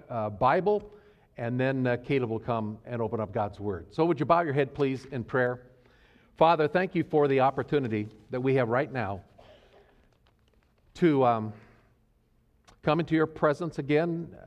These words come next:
uh, through the teaching of your Word. And I would ask, Lord, that, um, people won't hear Caleb, but they'll hear from you. Open our hearts, Father,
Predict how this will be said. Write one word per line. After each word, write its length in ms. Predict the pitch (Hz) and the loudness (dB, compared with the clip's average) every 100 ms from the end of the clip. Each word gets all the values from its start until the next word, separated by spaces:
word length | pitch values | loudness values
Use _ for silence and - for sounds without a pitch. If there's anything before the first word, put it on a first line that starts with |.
| - | -16
uh, 160 | 117 104 101 82 82 92 - | -12 -12 -12 -14 -14 -16 -10
through 560 | - 143 139 131 131 131 | -2 0 2 0 -2 -4
the 100 | 123 | -8
teaching 360 | 120 175 175 143 | -6 -6 -6 -4
of 140 | 127 | -4
your 140 | 117 113 | -2 -2
Word. 400 | 113 120 95 95 | 0 -2 -2 -4
And 100 | 113 | -2
I 220 | 156 - - | -2 -4 -8
would 240 | 135 131 | -4 0
ask, 320 | 127 143 139 127 | 2 0 -2 -4
Lord, 260 | 107 110 | -2 -2
that, 180 | 101 104 104 _ _ _ _ _ _ _ - | -4 -6 -10 _ _ _ _ _ _ _ -16
um, 560 | 117 113 107 104 104 - _ _ _ - _ | -12 -8 -8 -10 -12 -20 _ _ _ -20 _
people 240 | - 196 160 | -2 0 2
won't 180 | 151 139 | 2 0
hear 160 | 135 | -2
Caleb, 460 | 113 170 160 110 107 | 0 0 2 0 -2
but 140 | 120 | -6
they'll 100 | 120 | -4
hear 200 | 107 127 | -2 -2
from 180 | 123 110 | -4 -6
you. 260 | 104 98 76 - _ _ _ _ _ _ _ - | -4 -6 -10 -20 _ _ _ _ _ _ _ -2
Open 280 | 160 170 139 | -2 0 0
our 140 | 143 | 0
hearts, 320 | 127 123 120 | 0 -2 -4
Father, 480 | - 117 107 104 104 | -6 -4 -2 -2 -8